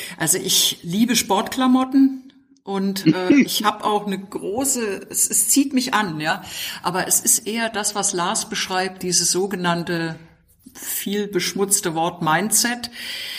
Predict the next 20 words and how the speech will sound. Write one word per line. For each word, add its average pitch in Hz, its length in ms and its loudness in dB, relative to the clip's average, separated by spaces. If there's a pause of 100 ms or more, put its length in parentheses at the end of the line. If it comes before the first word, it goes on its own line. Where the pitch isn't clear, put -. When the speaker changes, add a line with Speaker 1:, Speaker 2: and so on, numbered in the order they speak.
(560)
Speaker 1:
Äh, 190 180 4
also 185 200 4
mein 196 280 6
Freund 226 560 4
hat 233 280 0
Leistungssport 240 680 2
gemacht 226 520 0
und 202 380 -2
ich - 220 -2
bewundere 226 800 2
wirklich, 247 800 -2
wie 175 260 -6
der 247 340 -2
andere 214 560 -2
Einstellungen 220 800 2
zu 185 180 2
Niederlagen 185 920 0
und 226 180 -2
Siegen 220 560 0
hat. - 200 -6